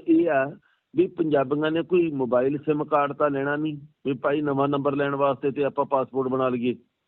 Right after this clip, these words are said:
ਪਾਸਪੋਰਟ ਦੀ ਫੀਸ ਵੀ ਪੰਦਰਾਂ ਸੌ, ਦੋ ਹਜ਼ਾਰ ਹੈਗੀ ਆ, ਉੱਥੇ ਜਾ ਕੇ ਉਹਦਾ ਦਿਨ ਵੀ ਭੰਨਣਾ ਪਊਗਾ। ਤੇ ਪੰਜਾਬੀ ਤਾਂ ਪਾਸਪੋਰਟ ਬਣਾਉਂਦੇ ਹੀ ਉਦੋਂ ਆ ਜਦੋਂ ਪਤਾ ਲੱਗੇ ਵੀ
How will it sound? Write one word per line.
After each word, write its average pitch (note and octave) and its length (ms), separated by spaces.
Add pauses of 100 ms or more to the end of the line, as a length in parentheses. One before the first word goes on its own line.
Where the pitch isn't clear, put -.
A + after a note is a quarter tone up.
(420)
ਪਾਸਪੋਰਟ D3 580
ਦੀ F3+ 200
ਫੀਸ B2+ 260
ਵੀ E3 140
ਪੰਦਰਾਂ D3+ 380
ਸੌ, D3+ 120
ਦੋ C3+ 220
ਹਜ਼ਾਰ C#3 220
ਹੈਗੀ A#2 360
ਆ, A2 180 (500)
ਉੱਥੇ D#3 360
ਜਾ A#2+ 300
ਕੇ D#3 160
ਉਹਦਾ D3 160
ਦਿਨ B2+ 240
ਵੀ D#3 120
ਭੰਨਣਾ B2+ 360
ਪਊਗਾ। B2 540 (460)
ਤੇ G3+ 100
ਪੰਜਾਬੀ D#3+ 600
ਤਾਂ F#3 140
ਪਾਸਪੋਰਟ E3 560
ਬਣਾਉਂਦੇ C#3+ 420
ਹੀ F#3+ 80
ਉਦੋਂ F3+ 280
ਆ F3 40
ਜਦੋਂ E3 220
ਪਤਾ D#3+ 240
ਲੱਗੇ D#3+ 240
ਵੀ E3+ 100